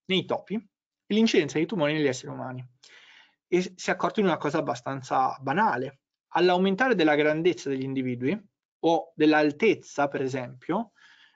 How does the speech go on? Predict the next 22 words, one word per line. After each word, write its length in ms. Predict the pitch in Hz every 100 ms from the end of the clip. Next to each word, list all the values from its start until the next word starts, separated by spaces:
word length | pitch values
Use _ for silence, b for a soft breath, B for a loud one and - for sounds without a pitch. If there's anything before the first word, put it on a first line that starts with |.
| _
l'incidenza 560 | 160 190 202 226 190
di 100 | 175
tumori 320 | 175 190 170 180
tende 220 | 160 139
ad 60 |
aumentare. 680 | 139 131 131 127 - - 127 _ _ _ _ _ _
Per 140 | 147
esempio, 440 | 156 170 156 127
all'interno 340 | 135 135 156 175
della 80 | 151
nostra 160 | -
specie, 560 | 202 - 170 175 127 _ _
ci 120 | _ 135
sono 140 | 139
delle 140 | 135
stime 340 | 135 - 151 143
per 140 | 131
i 60 | 131
vari 180 | 147 143
tipi 220 | 147 143
di 80 | 151
tumore, 520 | 202 147 139 139